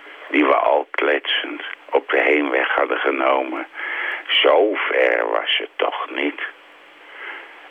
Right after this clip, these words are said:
Er bleek ergens halverwege een geheime deur in de wand te zitten, waaruit de redacteur die me op weg had geholpen na geruime tijd nerveus tevoorschijn kwam.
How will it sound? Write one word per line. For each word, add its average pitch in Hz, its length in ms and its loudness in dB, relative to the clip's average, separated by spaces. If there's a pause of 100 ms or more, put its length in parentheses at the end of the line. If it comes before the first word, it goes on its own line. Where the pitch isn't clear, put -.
Er - 260 2
bleek 78 360 4
ergens - 760 0
halverwege 65 1080 2 (340)
een - 140 0
geheime 73 600 2
deur 71 460 2
in 65 160 -2
de 64 120 2
wand 67 420 0 (220)
te - 220 -2 (100)
zitten, - 400 -4 (800)
waaruit 64 400 2
de - 140 -6
redacteur 69 680 2
die 65 180 -2
me 64 160 0
op 53 240 0
weg 60 220 2
had 60 260 0
geholpen 60 760 0 (400)
na - 220 0
geruime 69 580 2
tijd 64 320 0 (420)
nerveus - 800 0
tevoorschijn - 840 0
kwam. 64 380 0